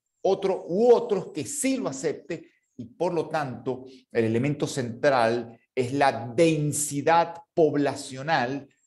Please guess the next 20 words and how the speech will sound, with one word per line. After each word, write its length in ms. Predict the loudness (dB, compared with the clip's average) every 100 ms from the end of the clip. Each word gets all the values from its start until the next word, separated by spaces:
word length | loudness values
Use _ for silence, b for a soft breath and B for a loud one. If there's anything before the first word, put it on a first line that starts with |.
| _
de 280 | -2 2 2
prestadores 720 | 0 -8 -8 -6 -2 -2 -2
de 100 | -4
servicio 760 | -8 -8 -4 -4 -4 -6 -8 -12 _ -6
integrados 840 | -6 0 2 4 4 2 -2 -6 -2
al 200 | 0 -2
sistema. 560 | -6 -8 -6 -6 -6
Eso 180 | -4 -2
es 60 | 0
lo 100 | 2
que 120 | 4
denomino 520 | 4 2 0 -2 -6 B B
esta 260 | -4 0
disponibilidad 1120 | 2 2 0 -4 -6 -4 -2 0 4 4 2 -6 b b _
plural 520 | -4 0 4 4 2 -4
y 60 |
difusa 520 | -8 -8 -6 -6 -6 -6
que 120 | -4
permite 440 | -4 -4 -4 -6
cumplir 560 | -8 -12 -6 -4 -4